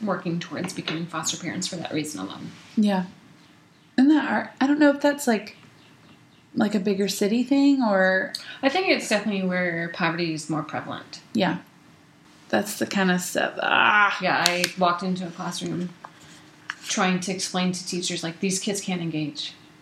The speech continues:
Speaker 1: They can't be a part of class.
Speaker 2: Yeah. They're
Speaker 1: They
Speaker 2: not
Speaker 1: can sit here,
Speaker 2: here.
Speaker 1: which is great, but don't get, don't punish them if they can't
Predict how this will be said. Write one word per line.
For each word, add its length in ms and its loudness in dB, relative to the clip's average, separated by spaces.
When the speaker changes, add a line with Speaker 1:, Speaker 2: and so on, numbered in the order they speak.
Speaker 1:
They 80 -8
can't 240 -6
be 100 -4
a 40 -6
part 160 -8
of 60 -10
class. 640 -10
Speaker 2:
Yeah. 320 0
They're 120 4
Speaker 1:
They 60 6
Speaker 2:
not 180 4
Speaker 1:
can 80 -4
sit 140 4
here, 280 4
Speaker 2:
here. 80 2
Speaker 1:
which 140 -2
is 140 -8
great, 420 -2
but 240 -4
don't 560 -4
get, 180 -4
don't 220 -2
punish 360 -2
them 200 -6
if 100 -10
they 80 -6
can't 420 -8